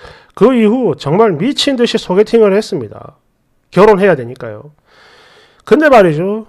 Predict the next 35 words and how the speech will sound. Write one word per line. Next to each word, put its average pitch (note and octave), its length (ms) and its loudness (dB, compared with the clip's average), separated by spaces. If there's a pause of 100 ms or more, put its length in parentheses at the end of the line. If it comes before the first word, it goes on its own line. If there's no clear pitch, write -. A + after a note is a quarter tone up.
(120)
이게 G#3 380 4
삼십 C4+ 360 -6
대 G3+ 100 0
중반이 G3+ 420 0
꺾이고 F#3+ 560 -2
후반으로 A#3 480 0
접어드니까 G3 960 -2
여자를 A#3+ 420 2
만난다는 G3 640 -2
것 E3+ 160 -8
자체가 C4 560 -4
참 - 340 -12
쉽지가 G#3+ 640 -2
않더라 G3 320 0
이겁니다. C#3 600 -4 (1200)
특히 B3+ 240 -4
제 D#3+ 160 0
나이 A#3 240 6
서른일곱 B3+ 540 0
살이 G#3 220 0
되고 G#3+ 220 4
보니까 F#3+ 680 -2 (460)
소개를 C#4 540 4
받는 F3+ 340 0
여자들도 A3 420 0
대부분 A3 720 -2
나이가 G3+ 400 0
삼십 B3 340 -6
대 F#3 120 -2
중반 F3 360 -2
정도 G3+ 220 -2
되는데 D#3 600 -4
이게 C#3+ 280 -2
정말 B3 540 2
어려웠어요. D3 640 0